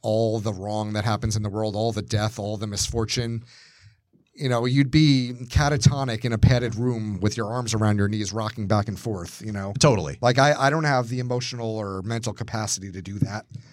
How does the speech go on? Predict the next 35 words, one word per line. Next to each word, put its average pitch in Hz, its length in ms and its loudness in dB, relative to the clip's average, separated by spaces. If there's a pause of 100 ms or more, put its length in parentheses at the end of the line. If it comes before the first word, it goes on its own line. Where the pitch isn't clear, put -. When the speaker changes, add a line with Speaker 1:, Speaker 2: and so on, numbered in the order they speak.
(120)
Speaker 1:
to, - 100 -4
like, 110 160 -4
really 120 440 -2
care 123 400 0 (1400)
about 120 300 -4
everything. 131 760 4
You 117 160 0
Speaker 2:
Well, 240 180 6
Speaker 1:
know? 233 60 2
Speaker 2:
it's 208 140 4
Speaker 1:
Bad 147 200 8
shit 160 200 8
happens 139 340 6
in 135 80 2
the 127 60 0
world 131 240 2
to 110 140 2
a - 20 4
lot 113 180 4
of 123 60 -2
people. 120 360 0
We're 104 160 -2
all 123 100 2
gonna 127 180 6
die. 117 460 6 (260)
We're 135 100 10
all 123 80 8
gonna 135 180 6
have 127 220 8
<laughs> - 0 -
nasty 117 420 0
stuff 117 280 2
happen 113 300 4
to 107 120 0
us. - 360 -4